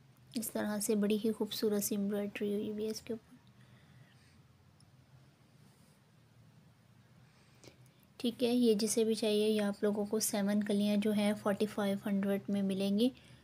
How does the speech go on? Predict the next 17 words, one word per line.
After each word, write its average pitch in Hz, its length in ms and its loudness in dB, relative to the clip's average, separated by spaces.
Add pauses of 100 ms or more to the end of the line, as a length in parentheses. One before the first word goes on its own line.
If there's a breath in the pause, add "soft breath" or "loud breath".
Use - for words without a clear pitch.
(540 loud breath)
बड़ी 220 260 4
ही 226 160 4
खूबसूरत 202 520 -2
सी 220 200 -2
है, 220 220 2
fully 214 440 2 (120)
embroidered 202 640 0
है 226 200 0 (120)
और 214 240 -4
काफ़ी 208 360 2
ब्रॉड 196 400 2
में 202 180 0
है। 196 200 -2 (560 loud breath)
एक 220 300 10
कली 214 300 6
की 226 180 6
विड्थ 214 320 8